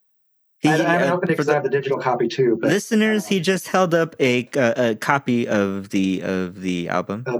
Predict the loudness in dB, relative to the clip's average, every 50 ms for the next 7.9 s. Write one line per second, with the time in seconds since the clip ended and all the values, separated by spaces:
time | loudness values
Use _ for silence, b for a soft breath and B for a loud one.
0 | -8 -2 0 2 2 4 2 2 0 2 2 2 2 2 0 0 -2 -2 0 0
1 | 0 0 -2 -2 -6 -14 _ _ -4 -4 -4 -4 -2 -2 -2 -2 -2 -4 -10 -6
2 | -2 0 2 2 2 2 2 0 0 0 0 0 0 0 0 -2 -4 2 2 4
3 | 4 4 0 0 0 -2 -2 0 2 2 2 2 2 0 0 -2 -2 -2 -2 -4
4 | -6 -10 -16 -12 -6 -4 -2 0 2 0 0 0 -2 -2 -2 -2 -2 0 -2 -4
5 | -4 -4 -6 -10 _ _ _ _ _ _ _ _ _ _ _ _ _ _ _ _
6 | -8 -8 -4 -2 -2 -2 -2 -2 0 0 0 0 0 0 -2 0 0 0 -2 -2
7 | -4 -4 -6 -6 -6 -8 -8 -8 -8 -6 -6 -4 -4 -4 -6 -8 -10